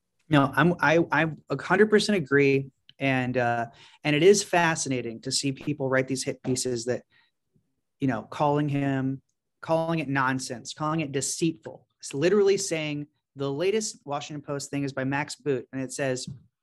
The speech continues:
uh, "Why does Oliver Stone keep lying about the J F K assassination?"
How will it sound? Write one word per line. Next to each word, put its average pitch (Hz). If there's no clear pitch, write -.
uh, 131
"Why 143
does 190
Oliver 160
Stone 147
keep 135
lying 123
about 127
the 135
J 135
F 127
K 123
assassination?" -